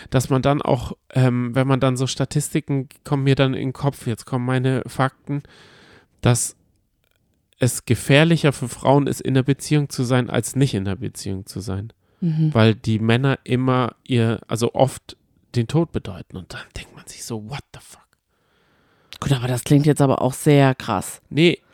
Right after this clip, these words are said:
Speaker 1: aber
Speaker 2: Also
Speaker 1: wenn
Speaker 2: Männer bedeuten oft für die Frauen, äh, es ist
Speaker 1: Nee,
Speaker 2: so krass
Speaker 1: aber
Speaker 2: jetzt
Speaker 1: wenn,
Speaker 2: nicht, aber
Speaker 1: wenn es, also wenn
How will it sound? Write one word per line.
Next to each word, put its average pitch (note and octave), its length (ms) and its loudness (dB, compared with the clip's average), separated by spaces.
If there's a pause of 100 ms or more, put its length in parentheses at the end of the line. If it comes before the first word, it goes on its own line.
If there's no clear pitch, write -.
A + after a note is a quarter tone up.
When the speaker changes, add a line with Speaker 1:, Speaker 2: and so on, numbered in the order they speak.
(120)
Speaker 1:
aber C3+ 240 6
Speaker 2:
Also D#3+ 100 10
Speaker 1:
wenn D#3+ 120 12
Speaker 2:
Männer G3 260 10
bedeuten E3+ 560 6
oft - 340 4
für E3+ 120 0
die D#3 100 2
Frauen, D#3+ 240 2
äh, - 260 0
es F3 160 -2
ist E3 60 -2
Speaker 1:
Nee, C3+ 140 8
Speaker 2:
so E3+ 180 6 (120)
krass - 180 4
Speaker 1:
aber C3 80 10
Speaker 2:
jetzt B2+ 100 2
Speaker 1:
wenn, D#3+ 120 8
Speaker 2:
nicht, F#3 180 2
aber B2+ 180 0
Speaker 1:
wenn E3+ 380 4 (200)
es, - 320 -4 (760)
also A#2+ 360 2
wenn D3+ 260 4